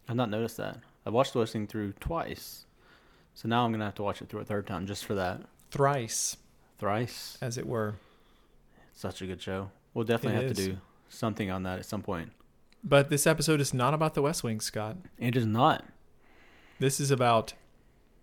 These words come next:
Speaker 2: Batman.
Speaker 1: Oh gosh, how does he do it? He did, but he, he's like a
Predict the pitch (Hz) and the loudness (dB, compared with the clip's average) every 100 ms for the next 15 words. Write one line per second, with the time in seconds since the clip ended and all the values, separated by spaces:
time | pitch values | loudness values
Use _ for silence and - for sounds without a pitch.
0 | _ _ _ _ _ - _ _ _ - | _ _ _ _ _ -20 _ _ _ -6
1 | - - - - - - - _ _ _ | -4 -4 -8 -10 -12 -20 -20 _ _ _
2 | _ _ - _ - _ _ _ - - | _ _ -20 _ -20 _ _ _ -20 -14
3 | 87 82 - 143 135 90 107 - - 104 | -12 -10 -6 -6 -6 -6 -6 -6 -6 -6
4 | 98 - 101 127 151 131 160 120 90 71 | -6 -8 -2 -2 -2 0 0 0 0 -4